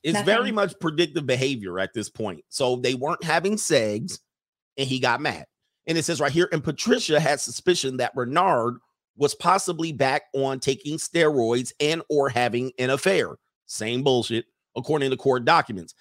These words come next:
Speaker 1: He added that he talked to Renard three times in the hours before the deletion. And he reportedly told him something like, "She's counting my pills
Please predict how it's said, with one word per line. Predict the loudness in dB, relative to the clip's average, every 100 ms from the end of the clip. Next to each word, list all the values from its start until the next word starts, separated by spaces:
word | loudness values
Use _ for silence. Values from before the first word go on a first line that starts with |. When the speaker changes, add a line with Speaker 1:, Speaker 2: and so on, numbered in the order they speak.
| _ _
Speaker 1:
He | -10 -2
added | 0 0 -2 -2
that | -2
he | -4
talked | 0 2 2 0
to | -2
Renard | 0 0 -2 -4
three | -4 -2
times | 0 0 0 -2
in | -4
the | -4 0
hours | 2 2 -2 -6
before | -8 -6 -6
the | -6
deletion. | -4 -4 -4 -8 -14 _ _ _ _ _ _ _ -2
And | 2 2 0
he | -4
reportedly | -2 2 2 2 -2
told | 2 4 4 2
him | -4
something | -2 -4 -4 -4
like, | -4 -4
"She's | -6 -6
counting | -6 -2 2 4 2 0 -4 _
my | -2 4 4
pills | 4 4 6 4 0 -8 -16